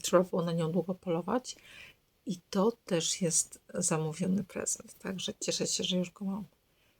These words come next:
wreszcie na miejscu. E, także, kochani, na dzisiaj to wszystko.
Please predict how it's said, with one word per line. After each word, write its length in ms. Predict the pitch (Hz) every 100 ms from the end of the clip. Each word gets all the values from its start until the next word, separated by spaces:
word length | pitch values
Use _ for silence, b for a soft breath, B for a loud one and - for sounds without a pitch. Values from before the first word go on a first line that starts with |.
| _ -
wreszcie 580 | 190 156 - - - 226
na 380 | 196 170 165 - -
miejscu. 520 | 170 160 185 - - - - B B B B B B _ 180
E, 60 | 175 185 190 - _ _ -
także, 420 | 285 294 226 202
kochani, 520 | - 170 185 208 226 - _ -
na 460 | 208 208 226 233 233
dzisiaj 540 | 214 190 - 185 226 -
to 120 | 233
wszystko. 600 | 240 - 196 - 202 180